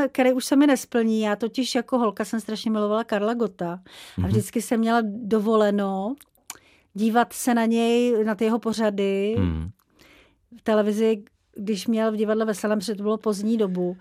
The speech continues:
Speaker 2: Ano.
Speaker 1: A jednou se mi splnil tedy sen, protože jsem se s ním setkala,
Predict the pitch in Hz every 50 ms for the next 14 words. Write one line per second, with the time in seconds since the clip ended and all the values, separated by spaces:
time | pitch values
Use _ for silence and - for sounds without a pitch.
0 | - - - 113 127 113 - - 202 196 196 226 247 247 302 339 311 - - 302
1 | 285 302 - - - 262 262 277 262 - 262 269 - - 277 254 247 247 - -
2 | 247 240 226 - 254 240 - 247 233 - - 262 254 - - 226 214 - - -
3 | 240 226 226 220 220 233 254